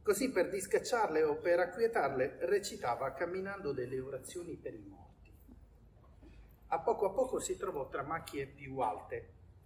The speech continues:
di pruni, di quercioli, di marruche. Seguitando ad andare avanti e allungando il passo con più impazienza che voglia, cominciò a vedere tra le macchie qualche albero sparso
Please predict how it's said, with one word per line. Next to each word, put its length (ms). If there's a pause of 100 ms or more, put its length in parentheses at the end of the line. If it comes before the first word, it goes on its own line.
(200)
di 180
pruni, 600
di 280
quercioli, 720
di 120
marruche. 920 (840)
Seguitando 680
ad 60
andare 220
avanti 340
e 40
allungando 420
il 80
passo 520
con 260
più 220
impazienza 1160
che 140
voglia, 440 (720)
cominciò 500
a 40
vedere 380
tra 180
le 120
macchie 420
qualche 360
albero 440
sparso 800